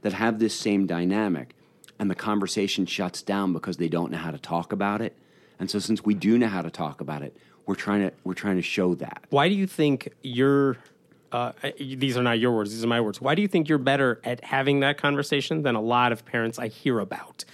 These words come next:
Speaker 2: 'Cause I get those emails a lot from people saying, you know, "I, I can't tell my parents this," or, "I did come out to them
Speaker 1: Right.
Speaker 2: as non-religious and they've, they've shut me down."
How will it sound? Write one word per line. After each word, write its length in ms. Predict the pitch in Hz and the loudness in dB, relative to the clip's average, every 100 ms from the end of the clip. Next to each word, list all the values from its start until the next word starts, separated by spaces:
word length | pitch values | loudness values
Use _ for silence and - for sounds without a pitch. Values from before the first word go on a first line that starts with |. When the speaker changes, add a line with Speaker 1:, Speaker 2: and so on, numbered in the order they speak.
| - - | -20 -8
Speaker 2:
'Cause 140 | - 131 | -2 0
I 80 | 151 | 0
get 160 | 160 | 0
those 200 | 170 160 | 0 0
emails 420 | 151 151 127 120 120 | 2 4 4 2 2
a 40 | |
lot 280 | 120 123 117 | 2 2 0
from 120 | 123 | -4
people 220 | 117 113 | -6 -6
saying, 340 | 107 - 117 113 | -6 -2 -2 0
you 60 | |
know, 160 | 110 110 | -2 -2
"I, 160 | 104 107 | -6 -8
I 60 | - | -12
can't 300 | - - 135 | -10 -6 -6
tell 140 | - | -2
my 140 | 127 110 | -2 -2
parents 320 | 104 95 92 | -4 -8 -10
this," 340 | - 98 - - - - | -12 -12 -12 -14 -20 -6
or, 120 | 113 | -2
"I 80 | 110 | -2
did 280 | 113 123 143 | 0 -2 0
come 200 | 139 117 | -2 -2
out 160 | 107 | -2
to 60 | - | -4
them 260 | - 113 113 | -2 -2 -2
Speaker 1:
Right. 60 | |
Speaker 2:
as 100 | 113 | -2
non-religious 640 | 127 120 117 117 113 107 - | 0 2 2 0 -2 -4 -2
and 220 | 113 110 | -2 0
they've, 280 | 113 110 107 | 0 -2 -4
they've 160 | 113 113 | -4 -2
shut 180 | - 156 | -2 0
me 80 | |
down." 340 | 151 226 - | 0 0 -2